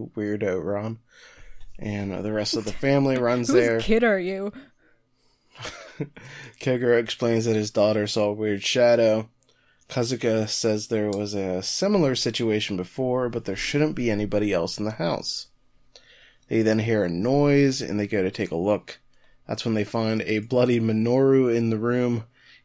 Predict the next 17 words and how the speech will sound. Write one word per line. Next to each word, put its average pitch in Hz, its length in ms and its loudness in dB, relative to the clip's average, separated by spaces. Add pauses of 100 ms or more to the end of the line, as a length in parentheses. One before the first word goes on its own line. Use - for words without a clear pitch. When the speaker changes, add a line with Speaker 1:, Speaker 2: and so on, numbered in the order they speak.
Speaker 1:
and 107 100 -6
Haruna 104 640 2
receives 104 380 0
a 107 60 0
message 113 400 0
on 107 140 2
her 95 100 0
pocket - 460 -2
bell 67 220 0
that 53 120 -6
says, - 360 -6 (500)
"I've 104 400 -4
been 95 300 -2
waiting 101 440 0
for 95 180 -8
you, 95 240 -4
Haruna." 101 640 -4